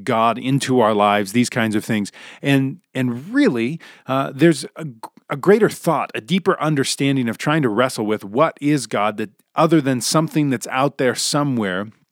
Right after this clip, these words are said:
that God is found is actually, as Paul Tillich says, the ground of all being, that there's a reality in our midst, in this present moment,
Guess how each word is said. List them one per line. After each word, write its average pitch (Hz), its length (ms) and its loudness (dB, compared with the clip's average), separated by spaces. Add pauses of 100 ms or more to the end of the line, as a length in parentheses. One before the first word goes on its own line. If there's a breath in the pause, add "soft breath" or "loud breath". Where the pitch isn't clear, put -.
(480)
that 143 140 0
God 156 280 4
is 180 120 0
found 139 300 2
is 117 80 -2
actually, 131 580 -2 (300 loud breath)
as 123 140 -2
Paul 143 200 2
Tillich 139 360 0
says, 110 300 -2
the 131 120 -4
ground 139 720 0 (320 loud breath)
of 117 140 -2
all 123 160 6
being, 101 500 -6 (300 loud breath)
that 127 120 -4
there's 151 160 2
a 151 60 2
reality 143 800 2
in 139 400 0
our 123 220 2
midst, 113 400 -4
in 113 160 -6
this 139 260 -2
present 131 480 -2
moment, 98 720 -6